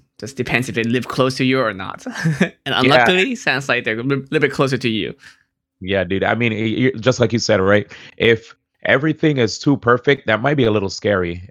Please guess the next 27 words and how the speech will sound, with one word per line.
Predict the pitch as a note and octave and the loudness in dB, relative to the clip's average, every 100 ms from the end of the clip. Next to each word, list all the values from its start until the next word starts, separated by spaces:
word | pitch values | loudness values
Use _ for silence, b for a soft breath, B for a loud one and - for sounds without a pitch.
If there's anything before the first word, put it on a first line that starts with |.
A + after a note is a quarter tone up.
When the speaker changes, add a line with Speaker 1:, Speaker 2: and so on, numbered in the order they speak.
| _ G2 | _ -6
Speaker 1:
Oh, | |
Speaker 2:
And | G2 A2+ D2+ | -2 -2 -2
Speaker 1:
yeah. | G#1+ - _ _ _ _ G#2+ | -6 -10 _ _ _ _ -2
Speaker 2:
might | G2+ | 0
be | G2 - _ | -2 -4 _
for | F#2+ | -6
a | F#2 | -2
rude | G2 F2 | -2 -2
awakening. | F2+ F2 F2+ E2 | -2 -6 -8 -12
So, | F#2 - - G#2+ _ _ _ _ - | -12 -12 -14 -18 _ _ _ _ -6
yeah. | F2 D#2+ | -2 0
Speaker 1:
I | |
mean, | C#3+ A2+ | 0 0
we | B2 G3 - | -2 -2 -2
are | C3+ D#3 D#3+ C3 | -2 -2 -2 -4
currently | - B2+ A#2 A#2 A2 | -6 -4 -2 -2 -2
having | - - A2+ G#2 G2+ | -4 -6 -4 -4 -2
that | G2+ F2 _ _ _ _ _ _ _ _ | -2 -4 _ _ _ _ _ _ _ _
situation | - B2+ A2+ - G#2+ | -8 -2 -2 -2 -4
where | G#2+ | -4
we're | G2+ | -4
getting | F#2 F2 | -4 -6
curbed, | - D3+ E3 - | -6 -4 -4 -6
right? | - F2 A#2+ - | -4 -2 -2 -6
Where | F#2 | -6
it's | F#2+ - | -6 -4
like, | F2+ - | -4 -4